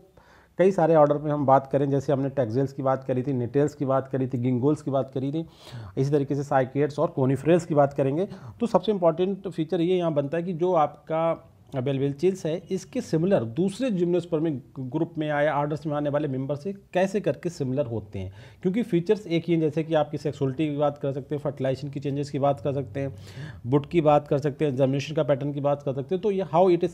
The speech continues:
similar to the other like गिंगो, अ, कॉनिफ-, अ, पाइन, साइक्स,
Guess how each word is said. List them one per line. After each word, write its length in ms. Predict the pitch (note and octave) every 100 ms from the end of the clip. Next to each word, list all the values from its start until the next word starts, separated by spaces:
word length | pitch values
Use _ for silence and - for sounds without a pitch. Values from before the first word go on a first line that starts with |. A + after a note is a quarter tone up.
| -
similar 280 | D3+ F3+ G3 G3
to 60 | C#3
the 120 | A2+ G2 - - -
other 220 | D#3 D#3+ D3+
like 320 | C#3 C#3+ C3 A#2+
गिंगो, 640 | C#3 C#3+ D3 C#3+ D3 D3 -
अ, 160 | C3+ C3
कॉनिफ-, 420 | C#3+ C#3 D3+ D#3
अ, 220 | C#3+ C#3+
पाइन, 520 | C3+ C#3 C#3+ C#3 C#3+
साइक्स, 800 | D3 - C#3 C#3 - - - D3+